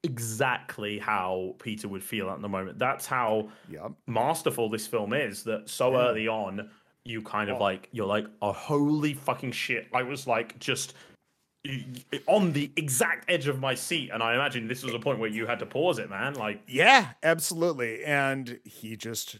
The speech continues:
Speaker 2: drives home in a complete
Speaker 1: He
Speaker 2: state of shock,
Speaker 1: Yeah.
Speaker 2: gets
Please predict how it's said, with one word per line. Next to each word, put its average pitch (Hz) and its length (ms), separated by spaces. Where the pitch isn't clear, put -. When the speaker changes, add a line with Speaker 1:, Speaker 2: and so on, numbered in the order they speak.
Speaker 2:
drives - 600
home 147 420
in 151 120
a 117 60
complete 143 380
Speaker 1:
He 139 80
Speaker 2:
state 147 160
of 165 100
shock, 113 480
Speaker 1:
Yeah. 104 300
Speaker 2:
gets 127 280